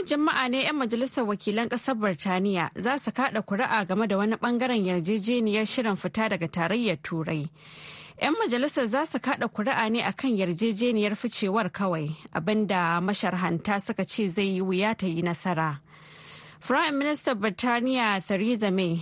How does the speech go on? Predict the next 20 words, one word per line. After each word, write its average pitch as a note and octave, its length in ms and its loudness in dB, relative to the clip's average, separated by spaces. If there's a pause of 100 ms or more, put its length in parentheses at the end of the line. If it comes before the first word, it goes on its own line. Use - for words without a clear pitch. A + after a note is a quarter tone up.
na F#3+ 200 2
ƙara C#4 340 0
ƙoƙarin G#3+ 420 0
shawo B3 500 2
kan C4 240 -2
'yan A#3+ 140 2
majalisar F#3+ 640 0
karo G#3 300 0
na G3+ 120 2
ƙarshe D#3 560 -4 (540)
don G#3 180 2
su G#3+ 120 -2
amince G#3 500 2
da G3+ 80 2
yarjejeniyar F#3+ 880 2
fidda F#3+ 320 -2
Birtaniya A3 560 0
daga E3 220 -2
tarayyar F3 560 0
Turai. D#3+ 500 -4